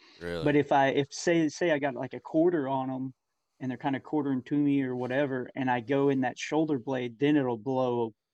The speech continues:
Speaker 2: a pretty good hole in the side of 'em. So you
Speaker 1: Ooh.
Speaker 2: kinda gotta make sure you keep that expansion, you know, but you're also, when you're talking shooting bobcats,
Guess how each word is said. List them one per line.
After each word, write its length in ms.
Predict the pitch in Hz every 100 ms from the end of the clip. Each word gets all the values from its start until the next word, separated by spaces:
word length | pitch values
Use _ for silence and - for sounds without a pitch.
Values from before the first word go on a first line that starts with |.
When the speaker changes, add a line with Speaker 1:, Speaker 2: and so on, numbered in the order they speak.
| _
Speaker 2:
a 60 | 120 123 _
pretty 160 | 139 123
good 140 | 123
hole 320 | 120 123 120 117
in 80 | -
the 60 |
side 300 | - - -
of 60 | -
'em. 180 | - - _ _ _ _ _
So 120 | -
you 120 | 139 127
Speaker 1:
Ooh. 0 |
Speaker 2:
kinda 240 | 151 143
gotta 180 | 135 127
make 180 | 131 123
sure 200 | - 127
you 140 | 120
keep 220 | - 139
that 140 | 131 120
expansion, 640 | - - 131 123 135 123
you 80 | 143
know, 220 | 131 120
but 220 | 151 175
you're 120 | 180 196
also, 360 | 196 180 151
when 140 | 131 156
you're 100 | 147
talking 220 | 170 151
shooting 340 | 131 160 123 120
bobcats, 640 | 135 151 - 127 120 -